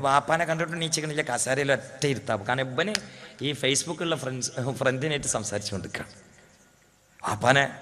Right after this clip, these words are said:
കണ്ട്, കണ്ടിട്ടുണ്ട്, നീക്കണമൊന്നുമില്ല. അതിൽ ഇയാൾ പറയാ, "ഞാൻ ഓൻ്റെ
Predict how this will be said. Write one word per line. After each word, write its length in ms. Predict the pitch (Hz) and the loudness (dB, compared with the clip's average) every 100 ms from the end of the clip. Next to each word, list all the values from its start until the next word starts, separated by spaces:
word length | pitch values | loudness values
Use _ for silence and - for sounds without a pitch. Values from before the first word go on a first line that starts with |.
| - 131 | -4 0
കണ്ട്, 180 | 143 - - - | 0 -4 -10 0
കണ്ടിട്ടുണ്ട്, 460 | 135 175 214 202 175 | 4 6 8 6 4
നീക്കണമൊന്നുമില്ല. 520 | 160 160 170 131 87 82 - - - - 120 | 2 2 0 0 -2 -6 -10 -16 -16 -4 0
അതിൽ 140 | 151 | 2
ഇയാൾ 220 | 147 151 165 | 6 8 8
പറയാ, 160 | 143 110 - - - 127 | 6 4 0 -10 -12 0
"ഞാൻ 120 | 120 | 4
ഓൻ്റെ 260 | 139 139 | 6 4